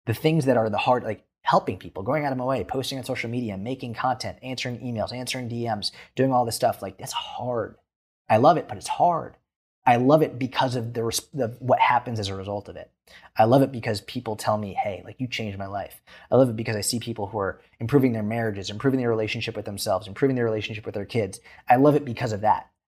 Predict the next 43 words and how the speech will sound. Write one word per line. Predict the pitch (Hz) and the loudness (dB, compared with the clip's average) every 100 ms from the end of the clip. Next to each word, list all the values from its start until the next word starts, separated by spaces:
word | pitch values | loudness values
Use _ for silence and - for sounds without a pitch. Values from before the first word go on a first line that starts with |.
| _ - | _ 2
not | 139 135 | 2 2
because | 131 127 117 107 | -2 0 0 0
necessarily | 110 - 117 110 104 | -6 -4 -4 -2 -2
I | 98 | 0
love, | 104 104 98 - _ _ _ _ _ _ _ _ _ - | 2 2 -2 -18 _ _ _ _ _ _ _ _ _ -6
I, | - - | -4 -2
I | |
love | 113 110 104 107 - | -2 -2 -4 -6 -2
getting | 110 104 | -2 0
up | 98 | -2
early | 101 98 98 | -4 -6 -8
and | 95 | -8
making | 98 98 | -8 -10
this | 90 | -8
content. | - 117 117 82 - | 0 0 0 -8 -12
Like, | 104 - | -8 -4
I | 101 | -2
enjoy | 104 165 156 | 4 6 6
it, | 107 - | 4 -4
but | 110 - | -6 0
I | |
really | 113 143 135 | 4 6 6
like | 113 98 | 4 -2
the | |
result | 98 98 107 104 | -6 0 2 0
of | 90 | -8
it. | - _ _ _ - - | -16 _ _ _ -20 -4
So | - 123 | 4 4
for | 120 123 | 4 2
me, | 151 143 | 2 2
I | 117 | 0
think | 120 113 107 _ _ _ _ - | -4 -8 -10 _ _ _ _ 0
I'm | 123 | 2
always | 131 143 143 135 | 6 8 8 6
happiest | 123 113 113 113 | 0 0 -2 -6
when | 110 | -6
I'm | 101 | -6
chasing | - 117 117 110 | -4 -4 -4 -8
the | |
things | 110 107 110 | -8 -8 -8
that | - | -10
fulfill | - - 120 | -8 -4 -4
me | 151 180 | -4 -6